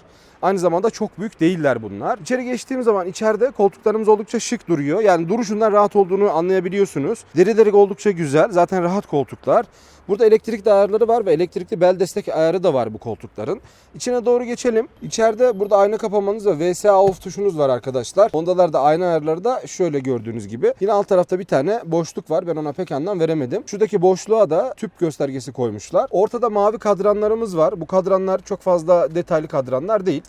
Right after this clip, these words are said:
kaçıncı viteste olduğunuzu vesairenizi gösteriyor size. Yine burada bir Honda direksiyonumuz var. Deri kaplı bir direksiyon. Sağ tarafında hız sabitleyici, sol tarafında ses sistemi ayarları, otomatik far ve otomatik silecek var bu otomobilde. Şurada iki tane havalandırma menfezi, dörtlü flaşör tuşu, altılı C D changer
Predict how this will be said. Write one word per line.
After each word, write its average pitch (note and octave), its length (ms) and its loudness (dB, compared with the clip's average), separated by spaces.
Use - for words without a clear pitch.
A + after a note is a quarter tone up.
kaçıncı F#3+ 360 -4
viteste E3 340 -6
olduğunuzu D3 360 -2
vesairenizi D#3 540 -2
gösteriyor A2+ 480 -6
size. A2 440 -4
Yine G3+ 180 0
burada G#3+ 200 2
bir G#3+ 60 2
Honda G#3+ 340 2
direksiyonumuz G3 640 0
var. C#3 200 -4
Deri F#3+ 140 -4
kaplı D3 300 -8
bir B2+ 100 -12
direksiyon. C3+ 500 -8
Sağ F#3 200 0
tarafında F#3+ 400 -2
hız F3 180 -8
sabitleyici, C#3+ 760 -2
sol F#3 220 0
tarafında F3+ 340 -4
ses - 200 -6
sistemi E3+ 300 -6
ayarları, C#3 600 -2
otomatik G3 400 -4
far F#3+ 240 0
ve D#3 40 -4
otomatik E3+ 400 -6
silecek E3+ 400 -4
var A#2+ 180 -2
bu G#2+ 80 -6
otomobilde. G#2 640 -2
Şurada G3+ 200 0
iki G#3 140 -2
tane A3 200 -2
havalandırma G#3 580 2
menfezi, D#3+ 480 -2
dörtlü F3+ 280 -4
flaşör F#3 380 -2
tuşu, D#3 420 -6
altılı F3 320 -2
C F#3+ 200 -8
D F#3+ 100 -4
changer F#3 400 0